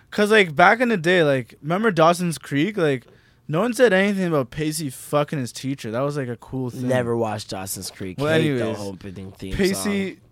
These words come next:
Speaker 2: song.
Speaker 1: <laughs> It didn't?
Speaker 2: I, s-, I said I hate the opening theme song.
Speaker 1: How does it go?
Speaker 2: Dawson's Creek. Um, wow, why do I keep thinking of Friends?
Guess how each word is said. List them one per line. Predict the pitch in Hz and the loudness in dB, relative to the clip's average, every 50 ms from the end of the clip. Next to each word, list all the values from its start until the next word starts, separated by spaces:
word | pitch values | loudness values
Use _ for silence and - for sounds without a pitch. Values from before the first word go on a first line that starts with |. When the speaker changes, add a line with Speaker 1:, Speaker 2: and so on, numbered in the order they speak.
| _ - - | _ -18 -16
Speaker 2:
song. | - - | -14 -14
Speaker 1:
<laughs> | - 175 - - _ _ _ _ _ _ _ _ _ _ - _ _ _ _ _ _ _ _ _ _ - | -14 -16 -16 -18 _ _ _ _ _ _ _ _ _ _ -20 _ _ _ _ _ _ _ _ _ _ -12
It | - 147 | -10 -8
didn't? | 127 139 143 170 214 233 - _ _ _ _ _ - | -4 -4 -2 -2 -2 -4 -8 _ _ _ _ _ -8
Speaker 2:
I, | 123 120 110 | -6 -6 -6
s-, | 98 - - - - | -6 -8 -12 -8 -8
I | 131 117 | -6 -6
said | - 127 120 | -4 -4 -6
I | 104 | -6
hate | 95 101 113 131 123 - | -6 -6 -6 -8 -8 -8
the | - 101 | -12 -12
opening | 92 90 - 92 90 90 | -12 -12 -12 -14 -14 -14
theme | - - 87 85 | -14 -14 -16 -16
song. | - - 92 101 104 - | -14 -16 -16 -16 -14 -14
Speaker 1:
How | 131 | -12
does | 147 160 175 | -12 -12 -12
it | 151 120 | -14 -12
go? | 107 117 127 117 90 85 90 - _ _ _ _ _ _ _ _ _ - | -12 -10 -10 -10 -12 -14 -16 -20 _ _ _ _ _ _ _ _ _ -12
Speaker 2:
Dawson's | - 113 101 101 - - 117 - | -10 -10 -10 -8 -10 -10 -12 -12
Creek. | - - - 95 90 - - | -12 -12 -12 -12 -12 -12 -14
Um, | 101 95 95 92 92 92 92 90 92 98 101 _ _ _ _ _ _ _ _ _ _ _ _ _ _ _ _ _ _ _ _ | -14 -12 -10 -10 -10 -12 -12 -14 -16 -18 -20 _ _ _ _ _ _ _ _ _ _ _ _ _ _ _ _ _ _ _ _
wow, | - 98 95 92 90 92 | -14 -12 -10 -10 -12 -12
why | 104 107 110 | -12 -10 -8
do | 113 | -8
I | 110 | -8
keep | - - 117 - | -8 -10 -14 -12
thinking | - 113 101 110 104 | -12 -14 -12 -12 -14
of | 87 - | -16 -16
Friends? | - - 104 95 92 90 92 95 - - - | -16 -14 -12 -12 -12 -14 -14 -14 -14 -16 -16